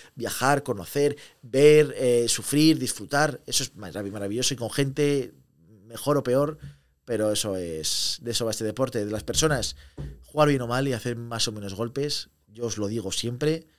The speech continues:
da absolutamente igual. Y con esto termino. Un fuerte abrazo a todos. Eh, nos vemos este domingo con un nuevo vídeo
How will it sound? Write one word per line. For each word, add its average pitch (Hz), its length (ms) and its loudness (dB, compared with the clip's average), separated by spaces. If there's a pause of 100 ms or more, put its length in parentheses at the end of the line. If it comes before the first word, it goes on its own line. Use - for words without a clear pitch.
(320)
da 127 380 -6
absolutamente 131 1080 -4
igual. 98 460 -14 (960)
Y 170 80 -4
con 165 120 2
esto 151 120 0
termino. 113 480 -2
Un 156 140 -2
fuerte 143 200 0
abrazo 135 160 2
a 127 40 -8
todos. 139 500 0 (100)
Eh, 113 300 0
nos 113 140 -6
vemos 131 420 -2
este 127 220 -4
domingo 120 360 -4
con 120 140 -2
un 127 60 -6
nuevo 117 180 -2
vídeo 170 420 4